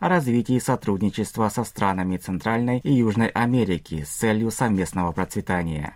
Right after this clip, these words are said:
Хан Дук Су также обозначит готовность Республики Корея к успешному проведению Всемирной универсальной выставки World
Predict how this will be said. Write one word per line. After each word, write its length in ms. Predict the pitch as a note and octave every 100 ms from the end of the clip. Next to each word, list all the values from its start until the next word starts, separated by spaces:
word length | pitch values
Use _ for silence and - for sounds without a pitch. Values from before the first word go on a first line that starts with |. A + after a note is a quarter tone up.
| -
Хан 220 | - E3+
Дук 160 | F3+ F3+
Су 140 | D3
также 420 | - G2+ F2 G2
обозначит 600 | F#2 F#2+ F2+ G#2 F#2 F2+
готовность 600 | F2 F#2 G#2+ F#2+ F#2+ -
Республики 560 | G#2+ - G#2 G2 F#2 G2+
Корея 480 | - G#2 B2+ C3 C3
к 140 | -
успешному 720 | E3+ - A2+ G#2+ - A2+ A2+
проведению 680 | G2+ G2 F#2 E2+ G#2 G#2+ G#2+
Всемирной 600 | F#2 A#2 G2 F#2 G2 G2 -
универсальной 800 | G2+ F#2+ F#2+ - G2+ G2 G2
выставки 680 | G2 A#2 G#2+ G2+ F2 - D#2+ -
World 360 | F#2 F2+ E2+